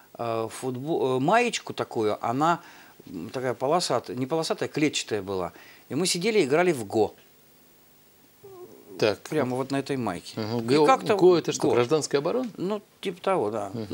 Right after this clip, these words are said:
Speaker 1: Ну, это так надо, в общем, это такие сложные шашки.
Speaker 2: Мгм. Так.
Speaker 1: А вот.
Speaker 2: Тоже в клеточку все там
Speaker 1: Да,
Speaker 2: происходило.
Speaker 1: там тоже в клеточку. И как-то вот так. А Игорь оказался рядом, и Алла оказалась рядом. И мы как-то так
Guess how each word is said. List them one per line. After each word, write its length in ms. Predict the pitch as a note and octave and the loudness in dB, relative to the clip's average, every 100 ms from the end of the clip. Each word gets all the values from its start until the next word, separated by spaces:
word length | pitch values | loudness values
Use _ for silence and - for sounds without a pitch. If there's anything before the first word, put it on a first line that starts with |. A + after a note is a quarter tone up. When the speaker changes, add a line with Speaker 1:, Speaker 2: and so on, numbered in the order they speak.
| A#3 | 2
Speaker 1:
Ну, 120 | C#4+ | 2
это 180 | C4 B3 | 2 2
так 220 | A#3+ A3+ | 2 2
надо, 240 | G3 E3+ | 2 2
в 100 | D3 | 0
общем, 280 | D#3+ - F3 | 0 -2 -2
это 100 | F3 | -2
такие 340 | F3 E3+ F3 C3+ | -6 -4 0 0
сложные 500 | - F#3 E3+ D3+ D3 | 0 2 2 0 0
шашки. 400 | - G2 - - _ _ | -2 -4 -6 -18 _ _
Speaker 2:
Мгм. 340 | A#2 A#2 B2+ B2 - - - - - | -4 -2 -2 -4 -12 -16 -16 -18 2
Так. 260 | A#2+ G#2+ | 4 4
Speaker 1:
А 40 | A#2 | 0
вот. 520 | A#2 B2+ A#2+ G2+ - - B2+ - D3 G#2 - | -4 -2 -2 -4 -10 -8 -8 0 0 0 2
Speaker 2:
Тоже 180 | C3 | 2
в 60 | A2+ | 2
клеточку 380 | - G#2 - G2+ | 0 -2 -2 -6
все 160 | - | -4
там 40 | F#3 E3+ | 0 4
Speaker 1:
Да, 80 | D3+ | 6
Speaker 2:
происходило. 320 | A#2 A2+ D3+ | 4 4 2
Speaker 1:
там 80 | F#3+ | 4
тоже 160 | D3+ | 0
в 40 | B2 | 0
клеточку. 480 | B2+ G#2 - A2 - - | -2 -2 -4 -6 -6 -4
И 160 | - | -4
как-то 400 | C#4 C#4 C#4 C#4 | 2 0 2 -4
вот 340 | B3+ C#4 C#4 A#3 | 0 0 0 0
так. 240 | A#3+ G#3 | 0 2
А 160 | - G#3+ | 2 4
Игорь 300 | C4 C4+ B3 | 4 2 2
оказался 440 | - F#3+ G3 - | 2 2 2 2
рядом, 540 | E3+ F3+ F3 E3 D3 - | 4 4 4 0 -2 -6
и 300 | - C3+ C#3+ - - - - _ _ _ - - - | -6 -2 -2 -6 -18 -20 -20 _ _ _ -20 -8 -2
Алла 300 | C3 C3 C3 | 4 4 4
оказалась 500 | B2 B2 A2 A2+ G#2+ | 2 0 0 -2 -2
рядом. 320 | A2+ G#2+ A2+ F3 | -2 -2 -2 0
И 20 | |
мы 120 | G#3 | 0
как-то 320 | G#3+ G3 G3+ | 0 -2 -4
так 240 | F#3 F#3+ | -2 -4